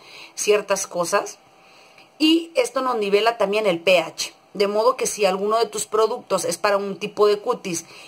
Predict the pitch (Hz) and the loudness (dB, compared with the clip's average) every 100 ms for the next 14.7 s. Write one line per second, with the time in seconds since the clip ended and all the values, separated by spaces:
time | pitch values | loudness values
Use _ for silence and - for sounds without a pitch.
0 | - 185 190 175 208 202 202 202 214 254 | -14 -10 -8 2 2 2 -2 -8 -4 2
1 | 254 226 254 320 - 208 170 190 190 175 | 2 2 0 0 -2 -4 -2 -2 0 0
2 | 165 170 170 156 170 - 196 190 175 160 | 0 0 0 2 0 0 -4 -4 -4 -4
3 | 170 170 165 202 196 175 165 - 180 190 | -4 -4 -6 -6 -6 -4 -4 2 2 2
4 | 247 - _ _ _ _ _ _ - 240 | -2 -6 _ _ _ _ _ _ -2 -2
5 | 247 233 202 185 180 175 165 - 156 143 | -2 -10 -6 -4 -4 -6 -12 -10 -12 -12
6 | - _ 165 175 165 160 156 160 - - | -16 _ -6 -2 0 0 -2 -4 -8 -8
7 | - - _ - - - - - 226 233 | -16 -20 _ -14 -14 -14 -20 0 2 4
8 | 277 311 285 247 262 262 - 233 277 294 | 2 0 0 -4 -4 -8 -6 -8 -6 -4
9 | 302 285 294 269 262 247 214 196 - 226 | -2 -2 2 2 4 2 2 -2 -2 2
10 | 208 202 240 - - 202 185 190 190 220 | 2 0 -4 -4 -2 2 2 0 0 0
11 | 214 226 202 247 277 - - - 214 233 | 0 -6 -12 -8 -10 -6 -6 -6 0 2
12 | 262 - 190 180 180 185 190 - - 233 | 2 2 -4 -2 -2 -4 -4 -6 -2 0
13 | 226 - - 220 208 - 302 - - 254 | 0 -4 -6 -8 -6 -4 -6 -6 -6 -4
14 | 233 214 185 214 202 - 226 | 0 0 0 0 -2 0 -4